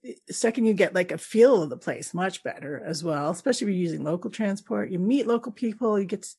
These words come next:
you just get more into it. And, like, I don't know how many bus journeys I've been on that,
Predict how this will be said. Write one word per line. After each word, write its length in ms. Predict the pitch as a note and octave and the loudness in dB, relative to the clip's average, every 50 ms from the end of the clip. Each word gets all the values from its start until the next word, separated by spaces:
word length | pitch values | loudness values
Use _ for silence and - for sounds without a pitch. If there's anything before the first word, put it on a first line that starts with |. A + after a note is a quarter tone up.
| _ | _
you 320 | _ A3 G#3+ A3 D#4+ D#4+ A#3+ | _ -16 -14 -12 -10 -8 -4
just 220 | C4+ D#4 D#4 - | -4 -4 -4 -2
get 160 | - - - | -4 -4 0
more 340 | G3 G3+ G#3 G#3+ G#3+ G3+ - - | 2 2 4 4 2 2 0 0
into 360 | F3 A3+ C#4+ D4 - - G3+ | 0 0 0 0 2 0 0
it. 240 | D#3+ C3 A#2 - - | 0 0 -4 -6 -4
And, 160 | D3+ E3 F#3 | -4 -4 -2
like, 240 | F#3 F#3 G3+ - - | 0 -2 -2 -4 -6
I 40 | - | -6
don't 100 | G3+ A3 | -4 -2
know 80 | A3+ | -2
how 280 | G3 F3+ G3+ A3 A3+ B3+ | -2 -2 -2 0 0 0
many 200 | B3+ A#3+ F#3+ C#3 | 2 0 0 -2
bus 300 | C3+ D#3+ D#3+ E3+ E3+ - | -2 0 -2 -2 -2 -4
journeys 340 | - - - D3 B2 G#2+ C#3+ | -10 -8 -6 -6 -6 -6 -8
I've 160 | A2+ A#2+ C3+ | -8 -10 -6
been 220 | C#3+ D#3+ F3+ G3+ E3+ | -2 -2 0 0 -2
on 300 | G#2+ A2+ A2 A#2+ C3 D3+ | -4 -8 -10 -10 -4 -4
that, 240 | D3+ C#3+ C#3 - | -4 -4 -4 -8